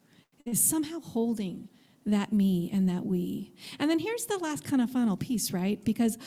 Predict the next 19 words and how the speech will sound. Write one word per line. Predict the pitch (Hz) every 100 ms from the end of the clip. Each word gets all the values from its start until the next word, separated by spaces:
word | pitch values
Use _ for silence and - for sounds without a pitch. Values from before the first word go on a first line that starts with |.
| - -
while, | 233 269 339 359 339
again, | 233 254 208
like, | 202
in | 247 254
our, | 285 262 -
our | 220
kind | 208 247
of | 247
imagination | 220 220 226 226 208 226 - 196
around | 180 190
Jesus | 196 208 202
as | 180 180
shepherd, | 208 196 185 190 180 - - - -
you | 208
know, | 202 190
we | 190 233
gravitate | 233 220 220 214 208 190 -
towards | - 202 190
that | 190 190 185